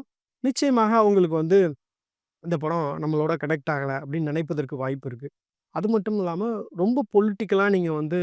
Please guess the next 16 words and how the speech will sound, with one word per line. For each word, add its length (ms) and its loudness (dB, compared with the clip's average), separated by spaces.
ஒரு 180 -4
சப்ஜெக்ட 520 -4
அணுகி, 460 -2
அத 240 -6
வந்து 200 -4
நீங்க 260 -2
பேசும் 320 -4
பொழுது, 280 -6
இயல்பாக 640 4
திரையரங்குக்கு 720 2
வரக்கூடியவர்கள் 720 0
எல்லாம் 280 -2
பார்த்தீங்கன்னா, 360 -6
அதுவும் 260 2
இந்த 160 2
மாரி 240 4